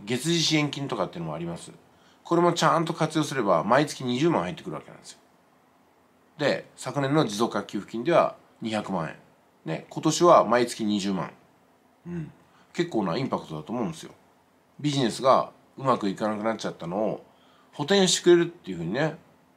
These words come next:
言ってくれてるわけですから、じゃあ補填してもらいましょうって話になりますし、その進捗もず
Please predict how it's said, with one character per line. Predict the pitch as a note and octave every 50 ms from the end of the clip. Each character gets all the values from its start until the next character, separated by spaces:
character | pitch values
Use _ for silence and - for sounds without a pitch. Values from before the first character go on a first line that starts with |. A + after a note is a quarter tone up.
| _ _ _ _ _ _ _
言 | - B2+ A#2
っ |
て | - -
く | A#2+ B2
れ | A#2
て | G#2 A2+
る | A2
わ | A2 G#2
け | F#2
で | E2+ D#2+
す | - -
か | A2
ら、 | A2 G#2 E2+ C2+ - - -
じ | -
ゃ | B2
あ | A2
補 | G#2 G#2
填 | G#2 C#3 C3+ C3+
し | C3+
て | -
も | C3+ C3 C3
ら | C3+
い | C3
ま | C3+
し | C#3 -
ょ | G3
う |
っ | E3
て | - -
話 | F2 F2 E2+ E2+ -
に | F2+
な | E2
り | E2
ま | E2 E2+
す | -
し、 | - - D3+ A#2+ F2 - - - - - - -
そ | - - - F3+
の | G3 G3 D#3 C3
進 | - - E3+ D#3+
捗 | D#3+ D#3+ D3 D#3+
も | - C#3+ B2
ず | G#2+ C3 D#3+